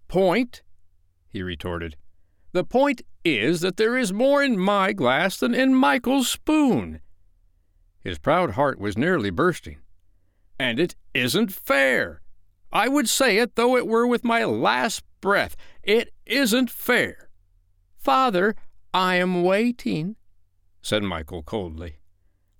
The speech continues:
"It's all very well to say you are waiting. So am I waiting." "Father's a cowardy custard." "So are you a cowardy custard." "I am not frightened."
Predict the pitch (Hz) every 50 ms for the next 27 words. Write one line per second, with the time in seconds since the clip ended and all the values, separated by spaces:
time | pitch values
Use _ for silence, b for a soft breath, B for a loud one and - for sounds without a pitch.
0 | - - 147 151 - - 160 175 202 226 247 226 170 185 196 185 196 220 202 139
1 | 135 135 143 139 160 143 - - 156 143 143 147 160 160 151 147 147 127 104 98
2 | 120 160 139 95 - - 98 87 117 b b b b b b - - - - 233
3 | 269 294 277 233 - - - 185 208 185 143 120 120 110 104 107 98 87 80 -
4 | 82 80 - - _ _ _ _ _ _ _ _ _ _ _ _ _ _ _ _
5 | _ _ _ _ _ _ _ _ _ _ _ _ _ - - 196 175 175 175 180
6 | 175 165 180 185 170 - - 160 147 147 147 165 180 226 233 - - - 208 185
7 | 180 180 180 175 175 180 - - - 165 156 147 147 151 147 147 - - - -
8 | - - - _ _ _ _ _ _ _ _ _ _ _ - - - - 269 269
9 | 269 247 226 220 208 175 117 95 - 185 202 160 135 135 131 - - 120 113 110
10 | 110 107 104 101 101 82 - - 104 92 - - - - 73 - - - - -
11 | - _ _ _ _ _ _ _ - - 311 302 254 196 156 131 120 135 151 120
12 | - - - - - 180 156 127 135 156 180 208 -